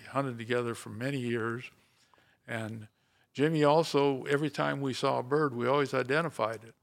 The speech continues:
So we didn't go out looking for birds. We didn't go on birding trips or anything. But in the early part of the pandemic, I was down at a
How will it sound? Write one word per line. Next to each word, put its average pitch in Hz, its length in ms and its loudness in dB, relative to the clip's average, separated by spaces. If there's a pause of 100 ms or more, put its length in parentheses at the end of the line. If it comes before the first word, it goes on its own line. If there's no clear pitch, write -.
(400)
So 135 200 0
we 139 260 0
didn't 156 260 0
go 131 220 2
out 127 160 0
looking 131 400 2
for 107 200 -6
birds. 110 440 -6
We 127 100 0
didn't 135 260 -2
go 127 140 -2
on 117 240 -6
birding 123 460 -2
trips - 400 0
or 104 100 -2
anything. 110 460 -8 (680)
But 135 140 0 (180)
in 131 140 -4
the 131 120 0
early 165 200 4
part 143 280 4
of 127 100 -2
the 120 60 -8
pandemic, 135 680 -2 (640)
I 127 420 -2 (140)
was 117 160 -20
down 131 260 4
at 117 120 -2
a 113 140 -4